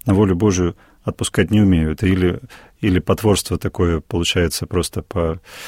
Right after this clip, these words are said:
ну, по лености, да, э, или, наоборот, избыточное такое, э, внимание и нервы из-за этого. И вот из-за этих,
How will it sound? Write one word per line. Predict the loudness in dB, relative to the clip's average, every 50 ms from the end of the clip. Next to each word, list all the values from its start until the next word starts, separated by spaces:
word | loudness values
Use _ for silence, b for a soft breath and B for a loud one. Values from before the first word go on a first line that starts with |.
| B B B B
ну, | -4 -2 0
по | 2 4
лености, | 4 6 6 6 4 2 0 -2 -2
да, | 0 2 2 2 2 0 B B B B B B B -4
э, | -2 0 2 0 2
или, | 2 2 4 4 4
наоборот, | 4 4 4 4 4 2 2 2
избыточное | 0 0 0 0 0 0 -2 -2 -2 -2 -2
такое, | -2 -4 -2 0 0 2 2 2 0 -2 -2
э, | -4 -6 -10 -10 -10 -10 -10 -8 -8 -8 -8 -8 -8 -8 -10 -10 -10 -10 -8
внимание | -4 0 2 4 6 6 6 6 6 6 4 2
и | 2 2 2 4 4 4 2 2
нервы | 2 4 4 4 2 0 -2 -6 -8 -8 -8
из-за | -8 -6 -4 -4 -4
этого. | -4 -6 -6 -8 -6 -4
И | -4
вот | -4 -6 -6 -6 -6
из-за | -4 -4 -2 0 0 0
этих, | 0 -2 -4 -8 -8